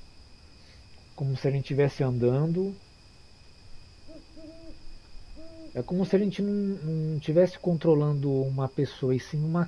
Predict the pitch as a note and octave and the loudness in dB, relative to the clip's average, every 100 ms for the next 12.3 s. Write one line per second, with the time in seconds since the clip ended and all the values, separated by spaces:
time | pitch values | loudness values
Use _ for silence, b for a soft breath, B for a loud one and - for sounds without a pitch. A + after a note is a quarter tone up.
0 | - D3+ C#3 B2 A2 G2 F#2+ - - - | 0 2 2 2 -2 -4 -10 -16 -20 -20
1 | - - - - - - - - - - | -20 -20 -20 -20 -18 -18 -18 -20 -18 -18
2 | - - - G#2+ F2+ F2+ - - - - | -18 -12 -6 -4 -4 -10 -20 -20 -20 -20
3 | - - - - - - - - - - | -18 -18 -18 -18 -18 -20 -20 -20 -20 -10
4 | A#2+ C3+ D3 D3+ C#3+ C#3 - - B2+ C3+ | -4 2 4 4 2 0 -4 -2 2 4
5 | F3+ F3 D#3 C3+ C#3 C#3 - C#3+ C#3 C3+ | 4 2 -2 -2 -2 -2 -2 0 2 2
6 | B2 - - B2 C3 E3 F3 - F3+ - | -2 -4 -2 2 4 4 2 -4 -6 -6
7 | - B B B B B - - - A#2 | -12 B B B B B -20 -20 -12 -8
8 | B2 - C#3+ C#3+ C#3 C#3 C3 A#2+ A#2+ C#3+ | -4 0 2 2 0 0 0 2 2 2
9 | F3 F#3 F3 - F#3 F3+ F#3+ - - - | 2 2 -2 2 4 4 0 -10 -20 -20
10 | - - - - - - B2 F#2+ F#2+ A#2 | -20 -20 -20 -20 -20 -8 -4 -4 -6 -8
11 | B2+ C#3 B2+ C3 B2 B2 - - C3 C3 | -2 0 2 2 2 -2 -4 0 4 6
12 | D3+ F3 F#3+ | 6 4 2